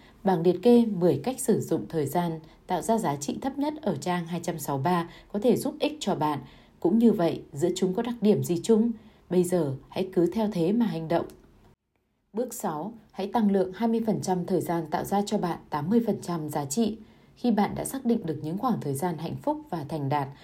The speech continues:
có lẽ bạn muốn bỏ thêm thời gian vào những hoạt động đó hay những hoạt động tương tự. Khi tôi giải thích ý tưởng này, một số người cho rằng trong lập luận của tôi có một nhược điểm vì bỏ thêm thời gian vào những hoạt động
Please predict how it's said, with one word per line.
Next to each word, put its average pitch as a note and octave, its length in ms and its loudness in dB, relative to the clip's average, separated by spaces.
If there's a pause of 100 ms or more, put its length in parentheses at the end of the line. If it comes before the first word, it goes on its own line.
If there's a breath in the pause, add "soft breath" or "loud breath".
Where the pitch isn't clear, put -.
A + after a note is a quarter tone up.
(180 loud breath)
có F3 100 0
lẽ A3 160 6
bạn G3+ 240 -2
muốn D3+ 160 -6
bỏ G3 220 2
thêm G#3 200 2
thời G3+ 140 2
gian G3 300 0 (320 loud breath)
vào E3+ 260 0
những D#3+ 140 0
hoạt A3 220 0
động D3+ 220 -4
đó C#3 420 -4
hay F3+ 160 -4
những D#3 200 -6
hoạt A3 220 -2
động D3+ 140 -6 (120)
tương D3+ 220 -2
tự. E3 300 2 (760 loud breath)
Khi F#3 260 2
tôi E3+ 160 6
giải D#3 240 -4
thích B3 160 -4
ý D3+ 200 -6
tưởng - 220 2
này, C#3 260 -4 (180 loud breath)
một F3 80 -4
số E3+ 220 0
người G#3+ 260 6
cho B3 140 -2
rằng G3+ 260 -2 (100)
trong F#3 160 -4
lập F3+ 180 2
luận D#3 180 -2
của C#3+ 120 -10
tôi E3+ 300 2
có E3+ 80 -2
một G3 200 2
nhược D#3+ 240 -2
điểm D3+ 300 4 (300 loud breath)
vì F#3 100 4
bỏ D#3+ 300 2
thêm A3+ 180 2
thời G#3+ 140 2
gian G3+ 220 0
vào F3 120 -4
những C#3 160 -4
hoạt G#3+ 240 0
động D3 160 0